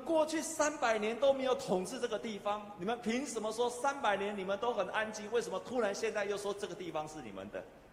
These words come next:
最后他说：“这个地方是上帝赐给我们的地，所以我们继续要在这个地方安居乐业。”哇！所有那些长老不知道回答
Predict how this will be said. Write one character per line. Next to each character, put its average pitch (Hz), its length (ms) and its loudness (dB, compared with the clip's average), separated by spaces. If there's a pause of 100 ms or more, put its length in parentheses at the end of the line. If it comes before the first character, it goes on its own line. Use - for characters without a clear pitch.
(360)
最 151 160 0
后 139 120 0
他 123 160 -4
说 113 280 -6 (800)
：“这 220 80 -6
个 180 120 -8
地 165 220 -10
方 151 240 -4 (180)
是 - 160 -14
上 165 440 -8 (160)
帝 139 160 -6
赐 120 360 -12
给 107 120 -8
我 101 80 -6
们 90 80 -14
的 87 80 -14 (100)
地， 110 100 -12 (600)
所 123 260 -2
以 143 180 0 (340)
我 113 80 -6
们 107 180 -8
继 165 220 -10
续 123 320 -10 (260)
要 131 100 0
在 113 140 -2
这 110 140 -8
个 101 100 -8
地 101 140 -8
方 90 240 -10
安 104 160 -4
居 98 260 -12
乐 90 160 -4
业。” 90 140 -8 (1500)
哇！ 214 260 0 (1500)
所 175 220 4
有 214 100 8
那 208 120 4
些 208 120 6
长 190 240 0
老 180 140 2
不 196 140 -4
知 202 100 -6
道 196 160 4
回 165 260 0
答 143 320 -2